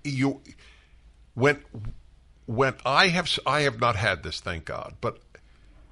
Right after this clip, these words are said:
very close friends whom you know,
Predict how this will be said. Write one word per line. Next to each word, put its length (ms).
very 340
close 320
friends 360
whom 180
you 200
know, 440